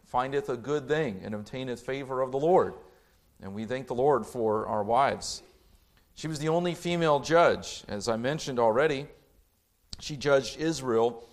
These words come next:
at that time. God raised her up at a time when no man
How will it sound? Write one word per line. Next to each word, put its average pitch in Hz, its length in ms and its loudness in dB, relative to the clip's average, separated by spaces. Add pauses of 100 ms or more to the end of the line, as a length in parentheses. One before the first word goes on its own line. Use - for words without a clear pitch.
(200)
at 127 280 -2
that 123 220 0
time. 127 360 0
God 135 500 4
raised 151 460 -2 (100)
her 151 320 2
up 131 340 6
at 120 140 0
a 110 60 -4
time 135 600 0 (520)
when 139 500 -2 (1200)
no 139 260 -2
man 151 580 -4